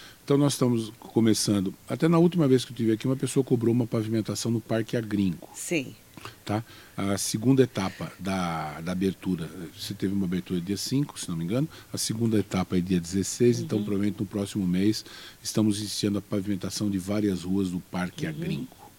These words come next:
Speaker 2: Aham.
Speaker 1: É, bairro Cerejeira, nós fizemos bastante pavimentação, estamos retomando também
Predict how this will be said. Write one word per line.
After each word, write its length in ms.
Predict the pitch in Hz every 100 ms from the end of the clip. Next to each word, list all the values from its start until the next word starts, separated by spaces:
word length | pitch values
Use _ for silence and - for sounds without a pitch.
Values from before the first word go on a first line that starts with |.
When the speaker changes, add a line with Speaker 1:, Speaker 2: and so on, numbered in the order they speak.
| - -
Speaker 2:
Aham. 300 | 139 143 165 190 - -
Speaker 1:
É, 320 | 101 101 98
bairro 300 | 92 120 117
Cerejeira, 680 | - 113 107 98 104 131 143
nós 200 | 113 107
fizemos 400 | 98 101 98 95
bastante 440 | 92 92 117 104
pavimentação, 840 | 95 95 92 92 92 - 123 147 170 - -
estamos 300 | - 117 113
retomando 580 | 110 107 113 110 104 98
também 420 | 101 95 95 90